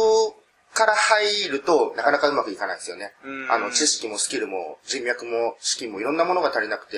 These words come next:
Speaker 2: はい。
Speaker 1: いきなり理想のビジネス始めると、
Speaker 2: はい。
Speaker 1: 大体マネタイズできなくて終わってしまう。
Speaker 2: あー、なるほど。
Speaker 1: だからこの理想のビジネスをやるための、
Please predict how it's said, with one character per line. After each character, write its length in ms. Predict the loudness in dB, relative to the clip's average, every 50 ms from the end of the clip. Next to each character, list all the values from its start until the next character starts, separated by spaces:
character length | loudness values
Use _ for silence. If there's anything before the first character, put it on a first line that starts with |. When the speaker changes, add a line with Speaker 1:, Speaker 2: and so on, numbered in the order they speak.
| -6 -6 -4
Speaker 2:
は 140 | -2 -2 -2 -2 -4 _ _ _ _
い。 60 | -10 -8
Speaker 1:
い 40 |
き 100 | -4 0
な 100 | 0 2
り 120 | 0 0 0
理 60 | -2
想 160 | 0 0 0 0
の 80 | 0
ビ 80 | -2 -4
ジ 80 | -4
ネ 60 | -4 -4
ス 100 | -4 -4
始 180 | -6 -6 -4
め 80 | -4 -4
る 60 | 2
と、 280 | 4 4 4 4 0 -4
Speaker 2:
は 100 | -8 -12
い。 60 | -12 -14 _ _ _ _ _ _ _ _ _ _ _ _ _ 2
Speaker 1:
大 140 | 4 6
体 260 | 6 6 4 4 2 -4 -10
マ 180 | 2 4 6 6
ネ 80 | 6 4
タ 120 | 2 0
イ 40 | -2
ズ 100 | -2 -6
で 80 | -10 -8
き 80 | -8
な 80 | -8 -8
く 40 | -8
て 60 | -10 -8
終 40 |
わ 100 | -8 -8
っ 40 | -8
て 80 | -6 -8
し 100 | -8 -6
ま 100 | -4 0
う。 220 | 2 2 4 2
Speaker 2:
あ 40 | 2
ー、 20 |
な 100 | 0 -4
る 60 | -6 -6
ほ 100 | -14 -20
ど。 140 | -20 -20 -20 _ _ _ _ _
Speaker 1:
だ 40 | -4
か 60 | -2
ら 60 | -2 -2
こ 100 | 0 2
の 120 | 2 2
理 180 | 2 2 0 0
想 320 | 2 4 4 6 6 6
の 100 | 4 4 2
ビ 100 | 2 0
ジ 140 | 0 -2 -2
ネ 80 | 0
ス 180 | 0 0 0 0
を 40 | 2
や 160 | 4 4 4
る 220 | 4 0 -2 -4 -6
た 120 | -2 0 2
め 160 | 4 4 4
の、 320 | 6 6 4 4 2 0